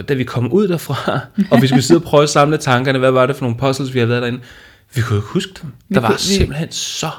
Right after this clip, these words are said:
Speaker 2: vi
Speaker 1: mange
Speaker 2: kunne faktisk
Speaker 1: ting,
Speaker 2: ikke
Speaker 1: man
Speaker 2: huske,
Speaker 1: skulle.
Speaker 2: normalvis kan vi godt huske, hvad, så startede
Speaker 1: Ja.
Speaker 2: vi der, og så gik vi derhen, og så
Speaker 1: Ja.
Speaker 2: gjorde vi sådan, og så gjorde, det
Speaker 1: Så
Speaker 2: kunne vi
Speaker 1: fandt vi
Speaker 2: simpelthen
Speaker 1: den
Speaker 2: ikke
Speaker 1: ting,
Speaker 2: her.
Speaker 1: så skulle vi gøre det med dyrene, så skulle
Speaker 2: Ja.
Speaker 1: det bla, bla, bla.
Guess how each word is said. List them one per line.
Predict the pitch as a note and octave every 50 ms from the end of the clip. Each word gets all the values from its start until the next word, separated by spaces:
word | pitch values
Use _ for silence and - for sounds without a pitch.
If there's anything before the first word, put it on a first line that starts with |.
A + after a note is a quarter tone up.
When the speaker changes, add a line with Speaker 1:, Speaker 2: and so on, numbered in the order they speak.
| - -
Speaker 2:
vi | G3+ -
Speaker 1:
mange | - B2+
Speaker 2:
kunne | B2+
faktisk | F#3+ F#3+ F#3+ -
Speaker 1:
ting, | G3+
Speaker 2:
ikke | G#3 G3+
Speaker 1:
man | D3+
Speaker 2:
huske, | F#3 G#3+ G3+
Speaker 1:
skulle. | D3+ G3+
Speaker 2:
normalvis | G3+ G3+ G#3+ G#3 F#3+ G3 G3 F#3 F#3
kan | - G3 E3+
vi | E3+
godt | F3 E3+ E3+
huske, | F3+ F3+ F3 -
hvad, | F#3+ G3+
så | G3+ - A#3
startede | A3+ - A#3 G#3+ G#3+ G#3 G#3
Speaker 1:
Ja. | G3+ G3+
Speaker 2:
vi | G3 -
der, | D3+ - -
og | E3+
så | F3 G3+
gik | G#3+ G#3+ G#3+
vi | G#3
derhen, | G3 - - - - D#3 - G#2
og | - F#3
så | G3 -
Speaker 1:
Ja. | G3+
Speaker 2:
gjorde | G3+ F#3+
vi | F#3+
sådan, | F#3 - - E3+ E3+ E3
og | F3 F3+
så | F3+
gjorde, | F3+ - -
det | - G3+ G3 F#3+ - -
Speaker 1:
Så | - -
Speaker 2:
kunne | G#3+ G3
vi |
Speaker 1:
fandt |
vi | D3 C3
Speaker 2:
simpelthen | A#2+ C3+ - F#3 - F#2
Speaker 1:
den | F#2+
Speaker 2:
ikke | G2 -
Speaker 1:
ting, | G3+ F#3
Speaker 2:
her. | -
Speaker 1:
så | - C#3
skulle | - - D3+
vi | C#3 C3
gøre | - C3+ B2+ B2+
det | - B2+
med | B2+ B2
dyrene, | - E2 - - -
så | - -
skulle | - - G3+
Speaker 2:
Ja. | F#3 -
Speaker 1:
det | -
bla, | C3+ A2
bla, | F2+ F2
bla. | E2 E2+